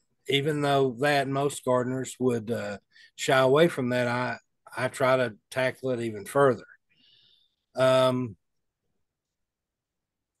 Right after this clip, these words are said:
so after a lot of the traveling throughout Appalachia, uh, I'd been to a lot of different countries and, uh, collected, uh, seed and,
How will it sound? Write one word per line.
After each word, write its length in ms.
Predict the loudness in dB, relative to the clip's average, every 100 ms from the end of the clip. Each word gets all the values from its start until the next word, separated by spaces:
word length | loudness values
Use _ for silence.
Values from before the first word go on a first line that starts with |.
| _
so 460 | -2 2 2 0 -2 _ _ _ _ -6
after 760 | 0 0 0 0 2 0 -4 -12 -20 -20 _ -2
a 80 |
lot 300 | 0 2 0
of 140 | -2 -6
the 100 | -12
traveling 580 | -6 0 0 0 -4 -4
throughout 360 | -2 0 0
Appalachia, 840 | -2 -4 -4 -2 -2 -4 -8 -12 -14 _ _ _ -10
uh, 220 | -6 -4
I'd 220 | -4 -4 -2
been 420 | 0 0 -4 -10 _ _ _
to 120 | -8
a 40 | -4
lot 160 | -2
of 80 | 0
different 320 | 0 -2 -8
countries 720 | -6 -4 -4 -6 -8 -8 -8 -8
and, 220 | -10 -10
uh, 260 | -12 -12 -16 -20 _ _ _ _ _ -10
collected, 560 | -4 -2 -4 -8 -14 -16 -20 _ _ _ -12
uh, 140 | -10
seed 540 | -8 -4 0 0 -2 -4
and, 280 | -8 -12